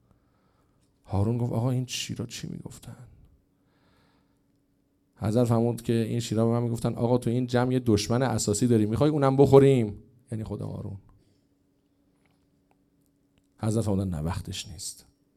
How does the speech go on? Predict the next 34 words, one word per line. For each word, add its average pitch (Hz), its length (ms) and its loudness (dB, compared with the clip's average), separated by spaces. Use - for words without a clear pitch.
حالا 117 120 -2
من 127 180 0
اگه 110 180 -4
گفتم 107 280 -4
امام 110 220 -4
رضا، 110 200 0
منظورم 123 340 0
موسی 113 200 -4
بن 107 80 -4
جعفره، 98 360 -6
چون 107 140 -6
عرض 113 160 -6
کردم 113 180 -4
از 104 120 -6
سه - 140 -8
نفر 101 280 -6
نقل 98 220 -12
شد. - 120 -20
بعد 208 300 2
برگشت 151 460 2
به 160 80 0
آقا 151 220 4
امام 151 180 0
رضا 156 180 0
گفت: 160 200 -2
"آقا، 147 180 -2
اگه 131 200 -4
می‌شه 123 240 -4
این 143 160 -4
حمید 120 360 -2
ابن 135 180 -2
مهران 120 360 -2
رو 135 60 -4
برگردونید، 127 1040 -4